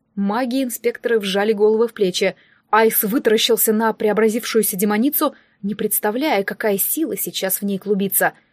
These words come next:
А Баскет прошептал молебен великому зверю, покровителю всех оборотней. Рафаэль Ксантан остался неподвижен, хотя по ощущениям кожа на руке, где сжимаются пальцы демоницы, уже сморщилась,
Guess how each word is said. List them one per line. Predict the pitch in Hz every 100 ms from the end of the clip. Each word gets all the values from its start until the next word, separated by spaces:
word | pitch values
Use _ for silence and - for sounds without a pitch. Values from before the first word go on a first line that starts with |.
| _ _ _
А | 208
Баскет | 185 208 247 - -
прошептал | 147 - - - 226 220
молебен | 196 196 285 247 196
великому | 196 208 226 226 208
зверю, | 208 320 226
покровителю | - - 180 214 233 214
всех | - 202 -
оборотней. | 226 185 - 170 - _ _ _ _ _ _ _ _ _
Рафаэль | 196 214 220 240 277
Ксантан | - 233 220 311 311
остался | 247 - 254 - 262
неподвижен, | 254 262 208 185 185 175 _ _ _
хотя | - 196 339
по | 311
ощущениям | 294 - - - 285 254 180 175
кожа | - 311 262 214
на | 196
руке, | 196 -
где | 220 190 185
сжимаются | 202 220 208 196 -
пальцы | 214 196 196
демоницы, | 196 202 254 285 220 - _ _ -
уже | 262 320
сморщилась, | 226 311 392 - 208 185